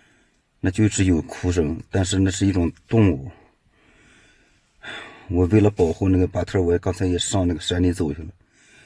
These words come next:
不天天说我不保护他们吗？我自己一个人进山了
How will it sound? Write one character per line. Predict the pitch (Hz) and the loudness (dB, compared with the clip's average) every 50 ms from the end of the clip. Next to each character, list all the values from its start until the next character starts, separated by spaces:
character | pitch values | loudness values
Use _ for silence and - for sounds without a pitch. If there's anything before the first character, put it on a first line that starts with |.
| - _ _ _ _ | -20 _ _ _ _
不 | 107 | -4
天 | - - 110 110 | -2 2 2 4
天 | 110 107 | 4 4
说 | - 107 101 | 2 2 0
我 | 90 | 2
不 | 95 98 | 0 -2
保 | 92 107 98 80 | -2 -2 -2 -2
护 | 76 85 | -4 -6
他 | - - | -6 -6
们 | 78 73 73 | -6 -6 -6
吗？ | 76 - _ _ _ _ _ _ | -10 -14 _ _ _ _ _ _
我 | _ - 87 | _ -12 -8
自 | - 107 98 | -6 -4 -2
己 | 90 95 85 73 | 0 -2 -2 0
一 | 78 | -2
个 | 87 | 0
人 | 82 82 82 - | 0 2 0 2
进 | 95 85 | 0 0
山 | - - 71 67 67 | -2 -4 -4 -6 -6
了 | 69 - | -8 -10